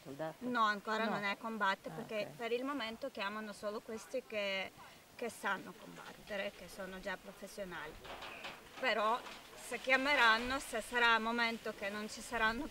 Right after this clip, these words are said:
Speaker 2: più quelli professionali, chiameranno tutti, quindi
Speaker 1: Ma secondo voi vi aspettavate
Speaker 2: No.
Speaker 1: questo?
Speaker 2: No, no, perché io sempre, tutti, anche la mia sorella, perché io quando sentivo, eh,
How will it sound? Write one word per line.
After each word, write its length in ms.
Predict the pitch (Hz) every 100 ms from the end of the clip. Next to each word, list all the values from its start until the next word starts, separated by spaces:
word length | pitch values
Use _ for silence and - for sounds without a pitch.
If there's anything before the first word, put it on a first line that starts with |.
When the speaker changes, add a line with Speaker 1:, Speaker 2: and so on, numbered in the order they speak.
| -
Speaker 2:
più 140 | 240
quelli 480 | - 208 214 220 208
professionali, 880 | 233 226 269 - 262 247 202 220 254
chiameranno 580 | 208 185 185 190 180 175
tutti, 560 | - 254 208 - - 180 175
quindi 320 | 208 208 226
Speaker 1:
Ma 140 | 226 226 180 - - - - - - -
secondo 420 | 185 - 220 214 -
voi 280 | 180 277 202
vi 100 | 147
aspettavate 1000 | 147 - 170 160 139 147 - - 147 131 - - -
Speaker 2:
No. 80 | 214
Speaker 1:
questo? 400 | 180 175 170 - - - - - - - - - - - - - -
Speaker 2:
No, 260 | 220 220 220
no, 220 | 214 208
perché 320 | 214 - -
io 340 | 202 202 220 247
sempre, 600 | - 220 220 220 185 - - - -
tutti, 400 | - 330 - 208
anche 300 | 165 202 233
la 80 | 226
mia 180 | 240 247
sorella, 320 | 262 247 208
perché 280 | 196 214 214
io 320 | 233 247 196 - - - -
quando 260 | 208 214
sentivo, 480 | 233 220 214 254 269 -
eh, 80 | -